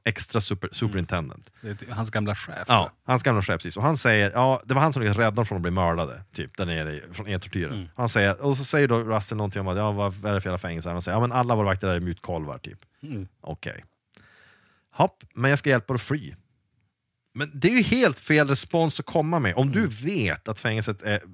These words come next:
Speaker 1: fullt av mutkolvar. De här två fångarna, före detta poliserna, sitter det som i fel fängelse.
Speaker 2: Mm.
Speaker 1: Det är ett clerical error här.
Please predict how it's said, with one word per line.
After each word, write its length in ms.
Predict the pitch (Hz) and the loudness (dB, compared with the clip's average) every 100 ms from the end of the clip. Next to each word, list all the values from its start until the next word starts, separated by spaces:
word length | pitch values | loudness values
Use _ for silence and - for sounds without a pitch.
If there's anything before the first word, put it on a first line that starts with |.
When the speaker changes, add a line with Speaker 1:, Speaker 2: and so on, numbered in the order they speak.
| 78 | -8
Speaker 1:
fullt 220 | - 117 | -2 0
av 60 | 104 | 0
mutkolvar. 460 | 90 - 110 87 | -4 -2 -2 0
De 140 | 92 120 | 0 2
här 100 | 190 | 2
två 240 | - 127 - | 0 -6 -4
fångarna, 400 | - 101 110 90 | -2 -2 -2 -4
före 160 | - 107 | -4 -4
detta 60 | |
poliserna, 280 | 98 101 95 - - - _ | -4 -6 -6 -10 -20 -20 _
sitter 320 | - 147 - | -4 -4 -2
det 100 | 113 | -4
som 140 | 131 104 | -4 -6
i 40 | |
fel 500 | - - 214 247 95 | -8 -6 -4 0 -2
fängelse. 520 | - 80 71 64 - 98 | -2 -8 -10 -12 -10 -8
Speaker 2:
Mm. 280 | 113 131 - _ _ | -6 -6 -10 _ _
Speaker 1:
Det 180 | 113 147 | 0 2
är 40 | |
ett 140 | 147 - | 2 0
clerical 420 | - 160 110 110 | 0 2 4 4
error 300 | 151 127 87 | 4 4 2
här. 220 | 85 80 | 0 -2